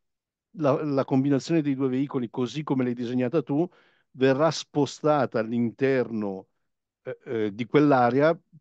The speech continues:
per, eh, indagare se ci sono soluzioni che possono, eh, darti una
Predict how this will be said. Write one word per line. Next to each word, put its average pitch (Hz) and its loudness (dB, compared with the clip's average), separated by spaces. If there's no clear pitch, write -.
per, 123 2
eh, 123 2
indagare 135 0
se 127 -14
ci 120 -14
sono 123 -4
soluzioni 120 -2
che 123 -2
possono, 117 -2
eh, 110 -6
darti 117 -2
una 113 2